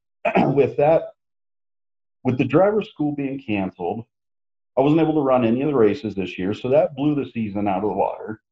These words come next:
So I think that, that puts me kinda in that place still, you know, 'cause I haven't been able to drive the truck as it's intended very few times, you know, and, and certainly not enough to really start tweaking on it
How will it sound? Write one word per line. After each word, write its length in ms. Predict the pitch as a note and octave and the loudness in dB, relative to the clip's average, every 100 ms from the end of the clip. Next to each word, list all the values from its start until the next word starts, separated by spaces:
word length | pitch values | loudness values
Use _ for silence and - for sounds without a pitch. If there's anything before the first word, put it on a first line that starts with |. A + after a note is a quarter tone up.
| _ _ _ - | _ _ _ 0
So 100 | D3 | 2
I 60 | |
think 240 | D3 G#3 - | 2 -2 0
that, 300 | C3+ C3+ - - _ _ _ _ B2+ | 0 0 -4 -18 _ _ _ _ 0
that 360 | F3 D#3 D3 - _ _ | 2 4 2 -2 _ _
puts 260 | - D3 - | -6 -6 -4
me 420 | B2+ B2+ A#2+ - _ - | -2 0 -2 -6 _ -6
kinda 200 | C#3 D3 | 0 2
in 180 | A2+ A2+ | 4 4
that 220 | A2 - - | 4 2 0
place 300 | A2 G2+ - | 0 0 -6
still, 520 | - G2+ D2 C2+ - _ _ | -8 -4 -2 -4 -12 _ _
you 100 | B2+ | 2
know, 100 | A2 | 2
'cause 120 | A2 C3+ | 4 4
I 40 | |
haven't 160 | F3 F3 | 2 0
been 80 | |
able 140 | F3 D#3 | -2 -4
to 60 | G#2 | 0
drive 280 | A#2 C3 | 2 2
the 80 | A2+ | 0
truck 340 | - B2 A2+ - A#2 | -8 -4 -4 -4 -4
as 220 | A2+ G#2+ | -4 -4
it's 160 | G#2 | -10
intended 480 | F2+ E2+ G#2+ F#2+ - - _ _ _ | -12 -10 -8 -6 -8 -14 _ _ _
very 200 | F3+ E3+ E3+ | 2 4 2
few 180 | B2+ | -4
times, 500 | - A2+ E2 - _ _ | -2 -2 -2 -6 _ _
you 140 | A#2+ | 0
know, 200 | G2+ G2+ | 2 4
and, 120 | G#2+ A2+ | 2 2
and 120 | B2 A#2+ | -2 0
certainly 380 | D#3 D#3 B2+ | 2 2 2
not 480 | A2 G#2+ A2 G#2+ - _ _ _ _ _ | 0 2 2 0 -4 _ _ _ _ _
enough 360 | A#2+ A#2 A2+ - | 2 4 4 2
to 80 | A#2+ | -4
really 280 | A#2 B2+ A2 | -2 0 0
start 340 | - A#2 - - | 0 -2 -4 -6
tweaking 300 | A#2 A2+ G#2 | -6 -2 0
on 200 | G#2 G#2 | 2 2
it 140 | G2+ | -2